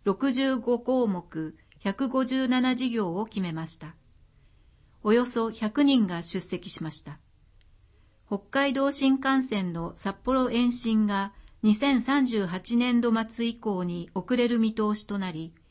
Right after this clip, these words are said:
一日も早い開業時期の明示と開業遅れに伴う影響を最小化するための包括支援の検討、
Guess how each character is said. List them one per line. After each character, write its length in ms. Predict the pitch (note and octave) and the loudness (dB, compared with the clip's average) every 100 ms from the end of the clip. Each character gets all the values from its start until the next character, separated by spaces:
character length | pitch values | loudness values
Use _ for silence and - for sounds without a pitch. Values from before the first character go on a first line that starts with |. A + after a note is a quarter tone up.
| _ _ _ | _ _ _
一 220 | G#3+ - C4+ | -6 2 4
日 240 | F#3+ - | 4 4
も 140 | C4+ | 2
早 280 | A3 G3 G3+ | 2 -2 -2
い 80 | F#3 | -4
開 300 | - A3 B3 | -4 -2 -2
業 200 | B3 B3+ | 0 -2
時 160 | B3 C4 | -2 -4
期 120 | A#3 | -4
の 160 | F#3 E3+ | -4 -4
明 240 | F3+ F#3+ | -2 -4
示 160 | F3+ F3+ | -4 -10
と 280 | E3+ E3 E3 _ _ _ - | -8 -8 -10 _ _ _ -2
開 240 | C4 B3+ | 0 0
業 240 | C4 C4 | 0 2
遅 260 | B3 B3+ B3 | 0 -2 -2
れ 120 | G#3 | -2
に 120 | F3+ | -2
伴 420 | E3 F3 F#3 F#3 E3 | -4 -4 -4 -4 -6
う 180 | D#3+ - | -8 -2
影 200 | G#3+ A3 | 0 0
響 260 | A3 G3+ F#3+ | -2 -4 -4
を 340 | F#3 F#3 F3+ - - - | -4 -6 -8 -16 -20 -8
最 220 | B3 C4 | -4 -2
小 240 | C4 C4 | 0 -2
化 160 | B3+ B3+ | -2 -4
す 140 | B3+ | -2
る 120 | B3 B3 | -4 -2
た 100 | A#3+ | -2
め 140 | G#3+ | -2
の 240 | E3+ E3+ - - | -4 -8 -12 -10
包 180 | - C4 | -2 -2
括 340 | C4 B3+ B3+ | 0 -4 -4
支 200 | B3+ A#3+ | -6 0
援 220 | B3+ G#3+ F#3 | 0 0 -2
の 140 | F3 | -4
検 280 | F#3+ F#3+ F#3 - | -4 -4 -4 -8
討、 340 | F#3 E3+ E3 | -8 -6 -8